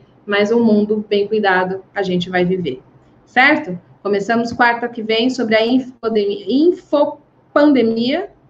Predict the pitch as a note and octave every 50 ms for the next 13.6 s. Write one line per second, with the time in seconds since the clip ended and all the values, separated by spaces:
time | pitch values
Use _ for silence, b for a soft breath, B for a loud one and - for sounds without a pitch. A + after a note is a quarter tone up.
0 | _ - A3+ C4+ E4+ F4 - - - - D4 D4+ B3 C4 A3 G#3 G#3 B3 C#4 C4+
1 | C#4 - - - C4+ B3+ B3 A#3 - - B3+ D#4 E4+ - - D4 C4+ A3 A3 G#3
2 | G3 G3 G#3+ B3 D#4 G4 - - _ _ _ _ b b b b b b b _
3 | _ _ _ _ _ _ - A3+ A3+ G#3+ G#3+ G#3+ G#3+ G#3+ G#3 G#3 - A3 G#3+ G#3+
4 | G#3+ - G3 G#3 G#3 G#3 - G#3 G3+ G3+ G3 G3 F#3 - - A3+ A3+ A#3 B3 A#3+
5 | A#3+ - - G#3 G#3 G3+ - G#3 G3 G#3 G3+ G3 G3 G3 F#3+ F#3 F3+ - G3 F#3+
6 | - G3 F#3+ F#3 F3+ F3 F#3 F#3+ F#3 F#3 F3+ G3 G3 G#3 A3+ C4+ E4 - b b
7 | b b b b b b _ G3 F#3+ F#3+ - A3+ A#3 A#3+ B3+ C4 B3 A3+ G#3+ G#3+
8 | A3 - - - B3 B3 B3 B3 - - _ _ _ _ _ G#3+ G3+ G3+ G#3 G3+
9 | G3+ G3+ G#3 G#3+ A3 A3 A3 - - _ _ _ _ - F#3+ F#3 F#3 F#3 F#3 F3+
10 | F#3+ A3 A3+ - C#4+ C4+ G#3+ G#3+ G#3 G#3 G#3+ A3 - - - _ _ _ _ _
11 | _ _ _ _ _ _ _ _ A3 G#3+ G#3 G#3 G3+ G3 F#3+ F#3+ F#3+ - G#3 G#3
12 | G#3 G3 - G3+ G3 - - G3 F#3 F#3 F3+ F3+ F#3 F#3 F3+ F#3 F#3+ F#3 - F#3+
13 | F#3+ F#3+ F#3+ F#3 F3+ F3 E3+ E3+ E3+ F3 F3+ F#3